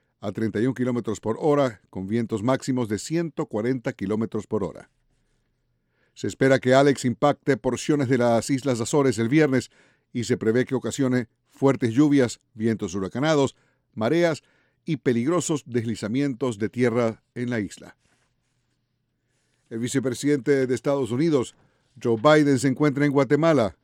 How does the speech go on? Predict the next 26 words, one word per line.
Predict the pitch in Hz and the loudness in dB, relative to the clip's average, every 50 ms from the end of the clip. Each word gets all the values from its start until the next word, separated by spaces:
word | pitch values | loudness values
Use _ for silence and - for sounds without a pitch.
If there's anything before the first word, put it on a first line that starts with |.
| _ _ | _ _
donde | - 110 110 104 107 | -10 -8 -6 -6 -6
asistió | 95 - 104 - - 131 131 | -6 -8 -8 -4 -2 0 0
a | |
la | 131 113 | 0 0
ceremonia | - 120 110 113 123 127 127 120 | -2 -2 -2 0 0 0 0 0
de | 120 | 0
investidura | 120 107 107 - 117 113 131 143 135 131 | 0 -2 -2 -2 -2 -2 0 0 2 2
del | 123 117 107 | 0 0 0
presidente | - 113 104 - 107 107 123 123 113 - 123 113 98 | -2 -4 -4 -2 -2 0 0 0 0 0 -2 -2 0
Jimmy | 107 120 120 127 | 0 0 0 2
Morales. | 127 123 127 139 135 123 98 85 - - - _ _ _ _ _ _ _ _ _ _ _ - | 2 2 2 2 2 0 -2 -4 -8 -12 -18 _ _ _ _ _ _ _ _ _ _ _ -4
Durante | 113 113 120 113 - 113 110 107 | -2 -2 -2 0 0 0 2 2
el | 104 | 0
encuentro, | 107 104 - 143 139 131 104 151 147 - - _ _ _ _ _ - | -2 -2 0 2 2 2 2 2 0 0 -2 _ _ _ _ _ -16
el | 85 87 | -14 -10
vicepresidente | 87 101 98 113 98 104 104 - 117 123 113 120 113 | -10 -8 -6 -4 -4 -4 -4 -4 -4 -4 -2 -4 -2
Biden | 98 120 123 123 123 120 123 120 - _ - | 0 2 2 2 2 2 0 -2 -4 _ -10
recordó | 110 110 117 - 117 117 123 156 | -8 -6 -4 -2 -2 0 2 2
a | 165 | 2
Morales | 156 156 160 170 165 160 135 - - | 2 2 2 2 2 2 0 0 -2
que | - 120 | -2 -2
a | |
los | 110 101 92 | -2 -2 -4
guatemaltecos | 110 104 92 107 101 107 104 - 135 117 139 123 104 | -6 -6 -4 -4 -4 -4 -2 -4 -4 -4 -4 -4 -2
les | 120 110 98 - - _ _ | -2 -2 -2 -2 -6 _ _
urge | - 170 185 139 110 107 95 - | -2 0 0 -2 -4 -6 -8 -8